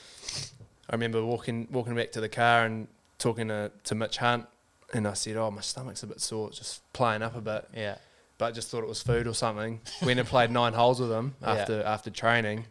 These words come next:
Speaker 1: and the whole time at golf, I was just like, "Oh, something's not right." Like, it's just real bad pains.
Speaker 2: Yeah.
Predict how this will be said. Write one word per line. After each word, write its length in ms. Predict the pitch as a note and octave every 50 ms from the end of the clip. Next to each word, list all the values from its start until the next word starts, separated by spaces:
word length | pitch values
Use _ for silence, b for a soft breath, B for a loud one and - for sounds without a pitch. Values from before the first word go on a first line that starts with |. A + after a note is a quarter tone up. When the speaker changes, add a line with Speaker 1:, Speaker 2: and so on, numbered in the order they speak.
| B B B B B B B B B B B B -
Speaker 1:
and 120 | A2 G#2+
the 40 | G#2+
whole 240 | A2 G#2+ A#2 A#2+ A#2+
time 280 | - - A2+ A2+ A2+ G#2+
at 100 | - -
golf, 340 | - A2 A#2 A#2 A2 - A2
I 80 | G#2
was 100 | G#2 G#2
just 180 | G2+ G2 - -
like, 100 | G#2+ F2+
"Oh, 300 | D#2+ G#2+ A2 G#2 G2 F#2 -
something's 400 | - - B2 A2+ A#2 A2 G#2 G2+
not 160 | A2 - -
right." 180 | - A2+ A2 G2
Like, 220 | F#2+ G#2 G#2 -
it's 160 | - - -
just 240 | - G2+ - - - - _ _ _ _ _
real 260 | A2 A2+ A#2+ A#2+ A2+
bad 240 | G#2 G#2+ G#2 G#2+ G2 -
pains. 520 | - A#2+ A#2 A2+ G#2+ G#2+ A2 A#2 A#2 A2
Speaker 2:
Yeah. 180 | G2+ F#2+ F#2